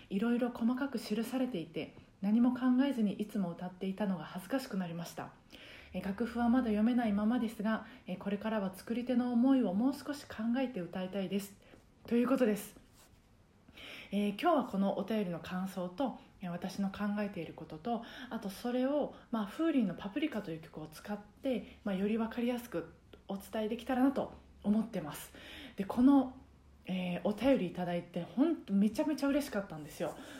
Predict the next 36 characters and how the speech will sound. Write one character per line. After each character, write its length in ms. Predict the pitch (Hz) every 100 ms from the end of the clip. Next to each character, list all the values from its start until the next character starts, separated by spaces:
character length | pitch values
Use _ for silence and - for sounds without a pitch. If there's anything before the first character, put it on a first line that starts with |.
| -
も 140 | 190
う 20 | 190
何 260 | 254 302
度 100 | 208
も 100 | 180
読 180 | 170 185
ん 60 | 165
で 120 | 151
噛 140 | -
み 100 | 220
締 160 | 233 226
め 100 | 226
ま 120 | 233
し 80 | -
た、 100 | 175 - -
あ 80 | 151
の、 80 |
喜 80 | 160 170 - - 131
び 40 | 165
を。 200 | 156 - - - _ _ _ _ _ _ - -
で、 160 | 214 - - - -
嬉 240 | 226 262
し 60 | -
か 140 | 320
っ 100 | 285
た 100 | -
こ 120 | 208 180
と 100 | 165
は、 80 |
ま 340 | 165 160 147 -
あ、 20 |
二 220 | - - 196
つ 120 | 196
あ 60 |
っ 40 | 190 - -
て、 280 | 285 160